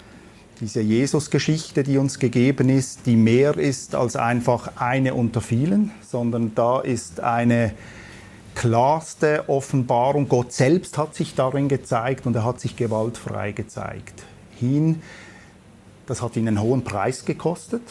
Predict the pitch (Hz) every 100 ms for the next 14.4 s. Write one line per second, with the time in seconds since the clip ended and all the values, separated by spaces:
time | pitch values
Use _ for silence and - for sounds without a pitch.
0 | - - - - 110 135 220 - - -
1 | - 113 107 107 117 135 143 120 120 123
2 | 123 117 107 - 113 113 110 - 117 113
3 | 110 107 117 185 - - 147 190 - 127
4 | 117 113 - 120 123 117 107 - - -
5 | 123 120 131 117 113 - 135 160 160 139
6 | 123 - 139 147 - - 131 131 120 120
7 | - 113 113 107 127 120 120 117 - 135
8 | 123 107 113 107 107 107 107 98 98 139
9 | 143 135 131 147 - 151 165 - - -
10 | - - - - - - 131 127 120 123
11 | 117 113 110 104 107 - 165 185 175 151
12 | 160 139 131 120 127 135 135 123 131 127
13 | 120 127 - 131 123 110 107 120 120 110
14 | 98 - -